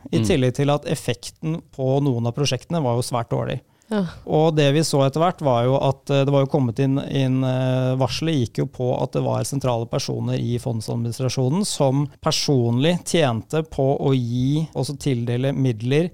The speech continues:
Speaker 1: til da spesifikke prosjekter. Og det så vi jo da, og begynte jo å se, eh, de relasjonene, og begynte å se på, ok, denne personen i denne administrasjonen, eh, er da gift med datter til en tidligere finansminister i Kamerun.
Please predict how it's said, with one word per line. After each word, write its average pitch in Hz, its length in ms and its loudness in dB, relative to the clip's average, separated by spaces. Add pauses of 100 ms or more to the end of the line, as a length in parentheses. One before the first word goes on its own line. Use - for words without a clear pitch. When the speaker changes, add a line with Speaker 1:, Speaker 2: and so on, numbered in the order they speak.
Speaker 1:
til 139 340 2
da 131 160 2
spesifikke 123 880 -2
prosjekter. 143 560 -2
Og 165 140 2
det 175 140 6
så 120 340 2
vi 135 80 2
jo 151 80 4
da, 131 240 2
og 143 80 2
begynte 139 240 2
jo 147 180 2
å 147 160 0
se, - 240 -2
eh, 135 640 0
de 127 180 2
relasjonene, 127 640 0
og 131 40 0
begynte 131 220 2
å 131 40 0
se 120 200 0
på, 143 240 0
ok, 120 300 -2 (120)
denne 135 300 2
personen 143 640 0
i 131 240 2
denne 127 240 2
administrasjonen, 135 920 0
eh, 135 340 0
er 139 240 2
da 143 100 2
gift 143 460 -2
med 151 160 -2
datter 143 500 -2
til 131 420 0
en 139 100 0
tidligere 123 340 0
finansminister 135 720 -2
i 127 140 0
Kamerun. 131 560 0